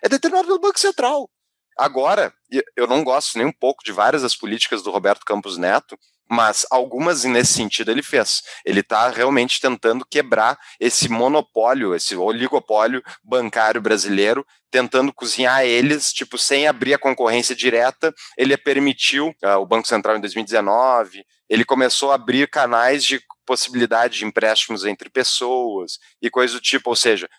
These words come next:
atividades bancárias passaram agora a ser livres, né? Liberdade, um pouco de liberdade, e isso pra justamente sair um pouco desse rol do sistema.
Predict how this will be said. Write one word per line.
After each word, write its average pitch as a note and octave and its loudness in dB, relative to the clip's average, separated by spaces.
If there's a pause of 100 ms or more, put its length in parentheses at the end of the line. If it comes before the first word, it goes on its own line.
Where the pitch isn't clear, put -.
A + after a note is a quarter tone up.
(120)
atividades B2+ 0
bancárias C#3+ 0
passaram C#3 0
agora D3 0
a - -8
ser E3 -2
livres, G#3+ -4
né? C3 2
Liberdade, F#3 0
um A2 -10
pouco C#3 -4
de D3+ -14
liberdade, D#3+ 0 (300)
e D3 0
isso - 0
pra E3 2
justamente D3+ 0
sair D3+ 2
um G3 0
pouco C#3+ -2
desse C3+ 0 (200)
rol B2+ 2 (280)
do B2+ -8
sistema. A#2+ 0